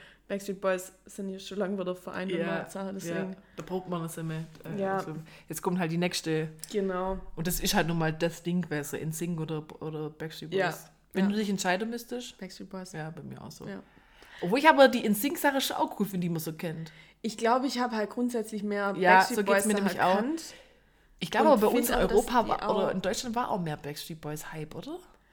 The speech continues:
Speaker 1: Also meine Cousine war übel N sync
Speaker 2: Echt?
Speaker 1: Fan.
Speaker 2: Okay.
Speaker 1: Übel. Ähm,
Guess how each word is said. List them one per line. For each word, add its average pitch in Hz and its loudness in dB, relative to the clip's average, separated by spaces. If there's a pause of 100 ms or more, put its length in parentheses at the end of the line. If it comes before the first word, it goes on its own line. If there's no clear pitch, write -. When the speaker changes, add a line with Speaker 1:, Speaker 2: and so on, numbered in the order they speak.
(640)
Speaker 1:
Also 220 0
meine 214 4
Cousine 254 -2
war 220 4
übel 240 0
N 214 0
sync 233 -4
Speaker 2:
Echt? 285 0
Speaker 1:
Fan. 302 -2
Speaker 2:
Okay. 196 -6 (260)
Speaker 1:
Übel. 269 0 (560)
Ähm, 214 0